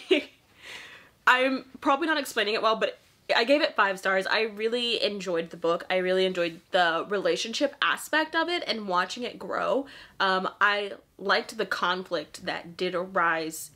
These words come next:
in this book, um, 'cause sometimes conflict can seem, 'cause, you know, in romance there's always at least a conflict. This one had a couple of conflicts, and I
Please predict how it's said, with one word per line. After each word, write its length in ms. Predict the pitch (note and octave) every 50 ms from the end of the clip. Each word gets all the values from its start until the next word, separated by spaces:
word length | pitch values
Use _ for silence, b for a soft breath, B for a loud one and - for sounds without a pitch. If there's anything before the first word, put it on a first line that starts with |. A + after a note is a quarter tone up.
| - - -
in 540 | - F#3 F#3 F#3 F3+ F#3 F#3+ F#3+ F#3+ F#3+ G3+ - - _ _ b b b b b b b b
this 300 | F#3 F3+ F#3+ F#3 F#3 -
book, 420 | - F#3 F#3 E3 F3 B3 C#4 - - - - -
um, 320 | F3 E3+ E3 E3+ E3 D#3+
'cause 160 | - G3+ F#3+
sometimes 340 | - B3 A#3+ B3 B3 A#3+ -
conflict 500 | - - - G#3 G3 F#3+ F#3+ F#3 F#3 -
can 160 | - - F#3+
seem, 300 | - - - - D#3 -
'cause, 220 | - - G#3+ G3 B3+
you 80 | D4
know, 120 | E4+ E4 D#4
in 80 | C#4
romance 260 | C4+ B3+ B3 A#3 A3
there's 140 | - F#3+ - -
always 340 | G3+ A3 A3+ B3+ C4 C4 -
at 160 | - - -
least 280 | G#3 A3 A3+ G#3+ - -
a 160 | - G3 G3 F#3+
conflict. 540 | A3 F#3+ F3 F#3 F#3+ - E3+ - F#3+ - B B B B B B
This 140 | - B3 -
one 100 | F#4 F4+
had 120 | F4 F4
a 60 | E4+
couple 280 | E4+ - B3+ B3+ B3+ B3
of 60 | A#3
conflicts, 560 | - A3 G3+ G3+ F#3+ - G3 F#3 F3+ - -
and 180 | - - F#3+ F3+
I 300 | F3+ F#3 F3+ F3+ F#3